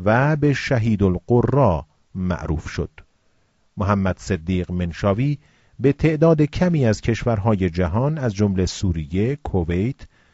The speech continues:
و برخی کشورهای حوزهٔ خلیج فارس مسافرت نمود و به تلاوت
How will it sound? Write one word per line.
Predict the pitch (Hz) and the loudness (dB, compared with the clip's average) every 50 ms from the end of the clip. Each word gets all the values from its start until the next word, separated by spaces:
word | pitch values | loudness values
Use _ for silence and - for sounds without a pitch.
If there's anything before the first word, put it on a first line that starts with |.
| _ _ _ - | _ _ _ 0
و | 127 135 | 0 2
برخی | 139 175 190 180 - 196 190 | 2 2 -2 -2 -2 -6 -4
کشورهای | - 185 170 - 165 151 123 127 139 123 113 | -2 -4 -4 -2 -2 -2 0 0 0 2 2
حوزهٔ | 107 95 107 98 87 87 90 80 85 80 | 2 2 2 2 2 0 -2 -2 -2 -6
خلیج | 76 - - 92 82 78 76 - 78 | -6 -4 -6 -4 -4 -4 -6 -6 -8
فارس | 76 - - 98 95 95 92 - - - | -10 -4 0 0 0 0 0 -4 -6 -6
مسافرت | 95 95 - 113 113 110 - 120 123 127 - - | -6 -6 -2 -2 -2 -2 0 0 -2 -2 -2 -2
نمود | 98 92 90 90 90 - - - _ _ _ _ _ _ _ - - 82 | -2 -2 0 -2 -2 -4 -6 -18 _ _ _ _ _ _ _ -12 -8 -2
و | 87 92 98 110 135 | 0 2 2 2 0
به | 139 151 160 | 0 0 -2
تلاوت | - - - 143 120 104 92 85 80 80 - - 90 80 | -2 0 -2 0 2 2 2 2 0 -4 -4 -4 -6 -6